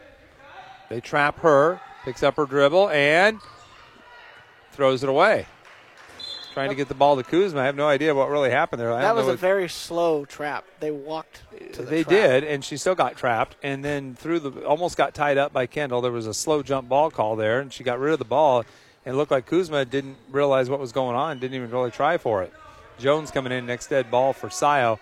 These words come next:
Speaker 1: Kendall, skip pass, Stables. Good ball fake. Mid-range jumper, no good. Clark with the rebound.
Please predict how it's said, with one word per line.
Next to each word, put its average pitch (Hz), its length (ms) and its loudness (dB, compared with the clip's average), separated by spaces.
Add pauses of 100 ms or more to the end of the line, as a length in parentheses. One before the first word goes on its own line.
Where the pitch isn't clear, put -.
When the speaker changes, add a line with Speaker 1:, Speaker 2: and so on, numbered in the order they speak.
(460)
Speaker 1:
Kendall, 143 440 2 (160)
skip - 340 0
pass, 135 460 0
Stables. 147 760 2 (840)
Good 180 200 4
ball 139 280 6
fake. 123 340 4 (420)
Mid-range 160 520 0
jumper, 156 280 2
no 135 140 2
good. 156 220 0
Clark 170 320 4
with 156 100 -4
the 131 80 0
rebound. 147 540 2